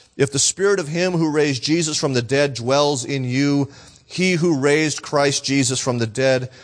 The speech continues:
will also give life to your mortal bodies through his Spirit who dwells in you." This is an important thing.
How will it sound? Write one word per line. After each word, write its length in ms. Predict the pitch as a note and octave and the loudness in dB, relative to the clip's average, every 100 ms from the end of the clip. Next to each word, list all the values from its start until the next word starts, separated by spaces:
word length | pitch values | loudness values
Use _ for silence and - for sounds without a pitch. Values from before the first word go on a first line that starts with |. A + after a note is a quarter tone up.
| - | -4
will 140 | B2 - | -2 2
also 400 | D#3 D#3 D#3 C3+ | 2 2 0 0
give 260 | B2+ A2+ | 0 -2
life 540 | A#2 B2+ D3 D3+ C3 - | -4 0 2 2 -2 -6
to 100 | C#3 | -2
your 140 | A#2+ | -2
mortal 360 | A2+ B2 C3+ C3+ | 0 0 2 0
bodies 520 | A2+ A2 A2 A2+ G#2 - - - | 2 2 2 -2 -6 -8 -20 -20
through 260 | - C3+ C3 | -4 0 2
his 200 | B2 - | 0 0
Spirit 500 | - - C3 C3 - G#2 | 0 0 2 2 0 -6
who 180 | A#2+ A#2 | -6 -4
dwells 720 | G#2 G#2+ G#2 G2 F#2+ G2 - - _ _ _ - | -4 -4 -4 -4 -8 -10 -12 -18 _ _ _ -16
in 400 | G2 F#2 F2 F2 - _ _ _ _ | -12 -12 -14 -16 -20 _ _ _ _
you." 340 | F#2 E2 C#2 - _ _ _ _ _ _ _ _ _ _ _ _ _ _ _ _ _ _ _ _ _ _ _ - _ _ _ _ _ _ | -10 -10 -12 -20 _ _ _ _ _ _ _ _ _ _ _ _ _ _ _ _ _ _ _ _ _ _ _ -20 _ _ _ _ _ _
This 140 | - | -10
is 100 | G#2 | -8
an 100 | A2 | -6
important 420 | A2+ - C3 C3+ - | -10 -4 -4 -4 -6
thing. 380 | E3 C#3 E2 | -4 -4 -6